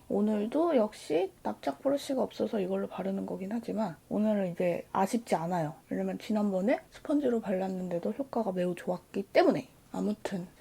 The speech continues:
서로 모이면은 사는 얘기도 하고, 또 잘 된 일 있으면은 서로 듣고 "와, 잘 됐다." 하기도 하고. 저는 그래요. 그런 친척들 모인 데서 자랑이 빠질 수 없다고 생각해요. 좋은 소식이니까.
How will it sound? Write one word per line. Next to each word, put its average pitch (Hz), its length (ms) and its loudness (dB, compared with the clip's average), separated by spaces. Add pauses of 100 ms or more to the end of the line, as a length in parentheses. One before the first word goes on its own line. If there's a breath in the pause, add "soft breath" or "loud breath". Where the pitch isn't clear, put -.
서로 285 280 4
모이면은 220 680 4
사는 277 380 4
얘기도 220 260 0
하고, 233 920 4
또 220 120 -2
잘 214 240 2
된 240 220 8
일 226 140 6
있으면은 208 1000 2
서로 247 340 4
듣고 214 1040 2
"와, 226 160 4
잘 226 220 0
됐다." 240 280 0
하기도 247 380 0
하고. 226 680 2 (120)
저는 262 260 10
그래요. 196 420 2
그런 226 260 2
친척들 311 480 4
모인 214 320 6
데서 220 400 2 (100)
자랑이 285 540 4
빠질 294 360 4
수 330 180 2
없다고 302 340 8
생각해요. 285 540 2 (280)
좋은 320 300 8
소식이니까. 269 920 6